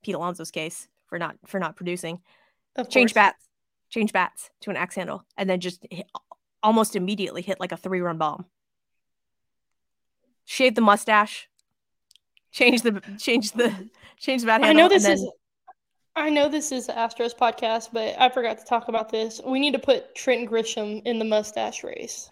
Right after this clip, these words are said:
Speaker 2: but
Speaker 1: <laughs>
Speaker 2: 'cause the,
Speaker 1: Trent
Speaker 2: it's,
Speaker 1: Grisham.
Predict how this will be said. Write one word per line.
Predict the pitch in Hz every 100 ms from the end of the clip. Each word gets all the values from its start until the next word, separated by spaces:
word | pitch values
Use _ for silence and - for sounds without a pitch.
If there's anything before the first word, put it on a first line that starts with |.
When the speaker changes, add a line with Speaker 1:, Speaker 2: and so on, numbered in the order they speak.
| 240
Speaker 2:
but | 220 - -
Speaker 1:
<laughs> | _ - - - - _ _ _ _ _ _ - - - _ _ _ _ _ 508 480 - - - - _ _ - 262
Speaker 2:
'cause | 247
the, | 247
Speaker 1:
Trent | 233 247 233 185 175 170
Speaker 2:
it's, | 214
Speaker 1:
Grisham. | 175 180